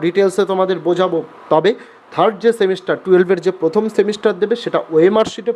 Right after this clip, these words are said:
পরীক্ষা হবে এবং তার খাতা কম্পিউটার চেক করবে, কিন্তু এটা মাথায় রাখতে হবে। পরের পয়েন্টটা সব থেকে বেশি গুরুত্বপূর্ণ,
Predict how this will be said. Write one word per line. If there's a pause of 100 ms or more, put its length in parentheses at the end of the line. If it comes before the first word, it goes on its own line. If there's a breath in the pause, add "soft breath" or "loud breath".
পরীক্ষা
হবে (300 loud breath)
এবং (100)
তার (120)
খাতা (160)
কম্পিউটার
চেক (140)
করবে,
কিন্তু (120)
এটা
মাথায়
রাখতে
হবে। (340)
পরের
পয়েন্টটা (400 loud breath)
সব (120)
থেকে (100)
বেশি (100)
গুরুত্বপূর্ণ,